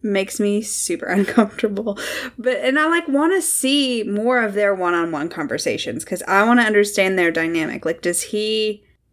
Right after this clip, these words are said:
just let her with no fight, like, plow over him? Or does he try to make his points, like, like, later when, at the very end in the kitchen? Like, I would have loved to see their conversation, like, after Charlie went upstairs.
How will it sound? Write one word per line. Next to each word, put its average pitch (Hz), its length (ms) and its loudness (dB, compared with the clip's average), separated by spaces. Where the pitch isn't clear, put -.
just 202 220 -2
let 180 420 0
her 240 580 2
with 202 240 0
no 196 280 2
fight, 202 640 0
like, 214 220 0
plow 247 340 2
over 247 180 2
him? 247 260 2
Or 202 220 2
does 180 240 -4
he 185 540 -4
try 165 320 -2
to 185 80 4
make 202 240 2
his 180 540 2
points, - 760 0
like, - 380 0
like, 214 120 4
later 214 420 4
when, 190 380 0
at 185 140 -4
the 190 60 -2
very 180 260 4
end 180 260 -2
in 170 120 -2
the 165 60 -2
kitchen? 160 380 -6
Like, 170 200 -8
I 196 80 2
would 214 120 4
have 208 140 0
loved 208 400 4
to 214 100 0
see 175 360 -2
their 165 180 -2
conversation, 165 800 -4
like, 147 400 -8
after 170 320 2
Charlie 160 380 -2
went 151 160 -2
upstairs. - 580 -6